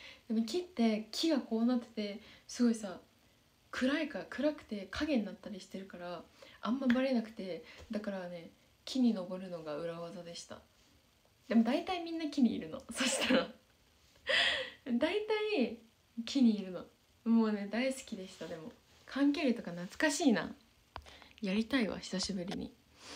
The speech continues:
勘介さん、おぎさん、ハートありがとう。浦部さんにありがとう。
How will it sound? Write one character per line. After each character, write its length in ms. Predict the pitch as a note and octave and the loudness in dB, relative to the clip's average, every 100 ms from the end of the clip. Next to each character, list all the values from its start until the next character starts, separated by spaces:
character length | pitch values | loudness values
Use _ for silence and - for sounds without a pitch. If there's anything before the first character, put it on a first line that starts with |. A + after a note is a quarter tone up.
| - - - _ | -14 -16 -20 _
勘 240 | - F#4+ G4 | -4 -4 -2
介 160 | - | -2
さ 140 | C#4 A3 | 0 0
ん、 100 | B3+ | 0
お 20 | |
ぎ 180 | D#4 E4 | -2 -4
さ 180 | D#4+ | -2
ん、 60 | D4 | -2
ハ 60 | C#4+ | -4
ー 20 | |
ト 100 | F4 | -6
あ 20 | |
り 120 | G4 | -4
が 100 | A4+ | -4
と 120 | A4 | -4
う。 40 | - | -6
浦 140 | D4 | -4
部 60 | G4 D4+ | -6 -8
さ 120 | B3+ | -6
ん 40 | |
に 100 | C4+ - | -8 -8
あ 40 | C#4+ | -10
り 100 | D4 | -8
が 100 | F#4 | -8
と 120 | |
う。 40 | B3+ | -10